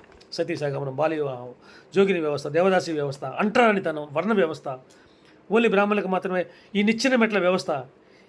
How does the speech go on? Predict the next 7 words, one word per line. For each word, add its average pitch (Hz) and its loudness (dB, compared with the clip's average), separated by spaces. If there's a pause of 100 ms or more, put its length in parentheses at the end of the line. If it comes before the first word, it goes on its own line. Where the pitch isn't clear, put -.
ఇవన్నిటినీ 247 -2 (160)
లేవు 233 2
అని 254 0
చెప్పడానికేమో 233 -6 (220)
అన్నిటిలో 208 -2
పెట్టి 185 -4
రాసేసుకున్నామే. 175 -2